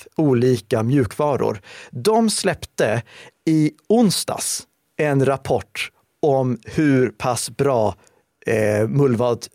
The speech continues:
Search, eller förlåt, Mullvad Leta som den heter,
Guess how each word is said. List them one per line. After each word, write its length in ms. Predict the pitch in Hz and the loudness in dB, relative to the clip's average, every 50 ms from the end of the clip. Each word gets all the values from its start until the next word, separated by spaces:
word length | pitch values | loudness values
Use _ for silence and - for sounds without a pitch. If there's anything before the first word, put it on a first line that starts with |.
| _ _ _ - | _ _ _ -10
Search, 440 | - - - 151 127 101 - - - | -6 -4 0 0 0 -2 -2 -2 0
eller 180 | 120 120 127 | 0 0 0
förlåt, 240 | - - 127 107 - | -2 -2 -4 -4 -2
Mullvad 360 | 127 131 123 107 117 110 110 | -2 -2 0 0 -2 -2 0
Leta 360 | 120 156 160 131 - - 175 | 0 0 0 0 -2 -2 -4
som 180 | 170 - 123 110 | -2 -2 -2 -2
den 100 | 110 110 | -2 0
heter, 380 | 110 113 101 - - 113 113 | 0 -2 -2 -2 -4 -6 -6